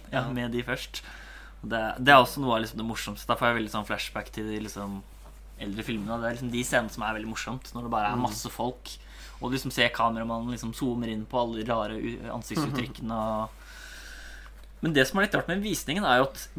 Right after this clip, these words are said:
Speaker 1: på filmen så går det jo veldig bra, ikke sant? Han får jo masse folk som heier med og blir
Speaker 3: Mm.
Speaker 1: med, men det som egentlig skjedde, var jo at noen fant ut at det var han, tror jeg, så de
Speaker 3: Mm.
Speaker 1: klikker jo helt og stormer scenen, og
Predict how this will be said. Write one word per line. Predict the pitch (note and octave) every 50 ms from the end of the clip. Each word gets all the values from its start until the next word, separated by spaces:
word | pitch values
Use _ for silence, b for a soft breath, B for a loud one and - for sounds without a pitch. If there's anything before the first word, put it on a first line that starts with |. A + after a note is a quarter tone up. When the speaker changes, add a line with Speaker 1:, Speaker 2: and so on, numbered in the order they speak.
| - -
Speaker 1:
på | - - E3
filmen | - - - C3+ A2 A2 A#2+ D3
så | F3+ - G#3
går | D#3+ B2+ A2
det | A2+ A#2+
jo | B2+
veldig | C3+ A#2+ A2 G2+ G2
bra, | G2+ A#2+ D3+ G3+ G#3
ikke | F#3+ -
sant? | - - E3 F3 -
Han | - E3
får | D3 - B2 B2+
jo | A#2+ A#2+ B2+ B2+
masse | C3 C3+ C3+ - - - - A#2+ -
folk | A2+ G#2+ -
som | - A#2 A2+ A2+
heier | A2+ C3 A#2+ A2+ G2+ G2+ A2+
med | A2+ G#2+ G#2 A2
og | A2+ -
blir | C3 B2+ A#2 G#2+
Speaker 3:
Mm. | G2
Speaker 1:
med, | G2+ A2 A2 A2+ A#2+
men | A#2+ A#2 A#2 A#2
det | A2+ G#2+ -
som | - B2+
egentlig | A2+ - A2 A2
skjedde, | - B2 A2+ C#3 E3+ F3
var | D#3 B2 A#2
jo | A#2
at | A2+ - - - - - - - - - - - -
noen | C#3 B2+ A2+ A2+
fant | - - B2 A#2+ - - -
ut | G#2+ - - -
at | G#2+ G#2 - -
det | A2+
var | G#2+ G2+ G2
han, | F#2+ G#2+ A#2
tror | - - D#3
jeg, | F#3+ B3 C4+ B3
så | - E3
de | C#3
Speaker 3:
Mm. | B2+ B2
Speaker 1:
klikker | A#2 A2 A2+ A#2 -
jo | A#2+ A2+
helt | A2+ A2+ A2 C3+ C#3+ -
og | C3 B2
stormer | - B2+ A#2 A2 G#2+ A#2+
scenen, | - - A#2+ A2 G#2 G#2 G2+ G#2
og | G#2 G#2+ G#2+ G#2+